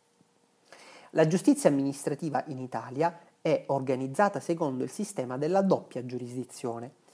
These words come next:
in base al quale l'autorità giudiziaria ordinaria è competente a decidere delle violazioni di diritti soggettivi con il potere di disapplicare l'atto amministrativo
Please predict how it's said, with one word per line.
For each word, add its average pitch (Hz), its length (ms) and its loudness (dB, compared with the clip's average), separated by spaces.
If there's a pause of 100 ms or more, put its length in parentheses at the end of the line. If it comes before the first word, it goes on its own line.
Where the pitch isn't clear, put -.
(240)
in 151 180 0
base 131 240 4
al 123 120 -6
quale 117 400 -8 (260)
l'autorità 131 600 2
giudiziaria 135 640 0
ordinaria 127 880 0 (120)
è 135 160 -6
competente 127 680 0
a 113 40 -6
decidere 196 760 0
delle 156 320 6
violazioni 143 600 2
di 135 140 -8
diritti 160 420 -4
soggettivi 131 880 -6 (240)
con 185 200 6
il 190 140 4
potere 208 440 4
di 139 220 -6
disapplicare 160 800 0
l'atto 147 360 0
amministrativo 202 960 -6